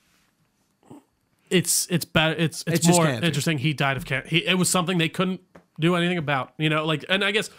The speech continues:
Speaker 1: what you're saying they couldn't have done anything about either, but I think having it be this more human thing that ha-, a-, affects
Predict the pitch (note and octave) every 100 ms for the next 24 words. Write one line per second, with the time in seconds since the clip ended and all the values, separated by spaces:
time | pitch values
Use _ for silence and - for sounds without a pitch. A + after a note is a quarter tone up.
0 | - - F#3+ E3+ F3+ E3 D3+ E3 D3 D#3
1 | D3 C3+ C#3 C#3+ C3+ B2+ C3+ C#3+ C#3 -
2 | _ _ _ - - - _ - E3 -
3 | F#3+ - F3+ F3 E3 E3 D#3 D3 E3 D3+
4 | - D#3+ D3+ C#3+ - C#3+ B2+ B2 A2+ C3+
5 | - - - C3 C3 - D3 - C#3 -
6 | -